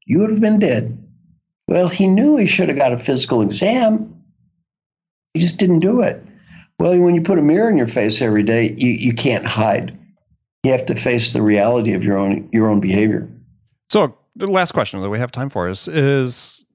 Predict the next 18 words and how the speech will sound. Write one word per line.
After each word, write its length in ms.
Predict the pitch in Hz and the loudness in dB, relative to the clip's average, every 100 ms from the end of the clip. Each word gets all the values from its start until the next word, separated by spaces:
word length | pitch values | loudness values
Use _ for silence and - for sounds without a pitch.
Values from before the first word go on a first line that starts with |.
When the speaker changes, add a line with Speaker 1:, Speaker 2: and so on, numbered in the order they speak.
| 214 - | -20 -6
Speaker 2:
so 260 | 147 139 | -2 -2
how 140 | 117 156 | -2 -4
would 120 | 160 | -4
you 40 | |
recommend 280 | 151 147 131 | -4 -4 -6
people 200 | - 139 | -6 -6
go 120 | 123 120 | -4 -4
about 200 | 113 - | -4 -6
finding 600 | 120 123 113 104 95 101 | -4 -4 -4 -6 -8 -8
this 140 | 113 - | -8 -8
accountability 520 | - 127 110 143 127 | -6 -4 -4 -6 -6
partner? 400 | - - - 107 117 _ _ - | -10 -14 -16 -20 -20 _ _ -2
Speaker 1:
You 120 | 220 | 2
know 160 | 240 | 2
what? 280 | 226 220 - | 2 0 0
You 100 | 165 156 | -2 0
don't 380 | 185 208 - | 0 0 0
need, 400 | 160 180 185 190 | 2 2 0 -2